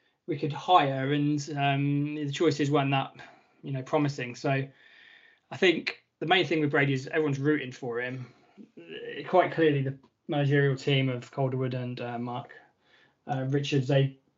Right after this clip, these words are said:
they care about the club, and, um, they're trying to put in place some sort of operational stuff that's gonna take a while to, to sort of all gel together. But, um,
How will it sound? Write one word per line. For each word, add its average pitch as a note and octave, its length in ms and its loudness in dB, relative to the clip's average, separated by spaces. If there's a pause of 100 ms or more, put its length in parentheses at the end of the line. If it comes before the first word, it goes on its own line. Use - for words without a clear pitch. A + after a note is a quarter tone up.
(160)
they C#3 120 0
care D3+ 320 4
about D3 220 4
the D3 80 -2
club, C#3+ 480 6
and, C3 460 -2
um, B2+ 200 -2
they're C#3 100 -2
trying D#3 240 2
to C#3+ 40 -6
put D3 140 0
in C#3 240 -2
place C#3 300 0
some C3+ 320 -4 (760)
sort C#3 180 -2
of D3 60 6
operational C#3+ 500 2
stuff C#3 380 -2
that's B2+ 300 -4
gonna C3+ 140 -4
take C3 220 -4
a C#3 60 0
while C3+ 240 4
to, C3 260 -2 (840)
to D3+ 180 4
sort D3+ 160 2
of C#3+ 80 4
all C#3 80 6
gel C#3 180 6
together. D3 480 6 (120)
But, C#3+ 200 4
um, D#3 360 0